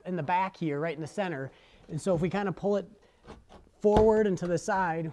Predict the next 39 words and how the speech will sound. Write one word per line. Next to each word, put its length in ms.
we 100
can 160
unhook 320
that 380
and 160
get 100
the 80
panel 420
right 240
out. 320
Now 160
that 100
we've 120
got 160
the 60
panel 360
out, 280
we 100
can 80
get 160
to 80
our 120
drain 320
plug 220
here. 360
It's 220
not 240
a 60
traditional 580
bolt, 480
so 460
<clears throat> 140
sometimes 380
you 80
can 100
do 100
these 140
by 160
hand. 420